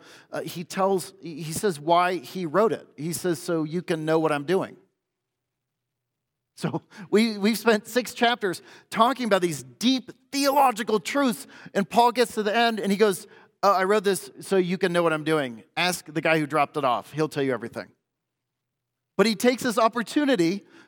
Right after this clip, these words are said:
to explain love and peace and grace and faith.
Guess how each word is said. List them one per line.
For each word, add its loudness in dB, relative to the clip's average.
to 2
explain -2
love 0
and -10
peace -6
and -12
grace -6
and -14
faith. -16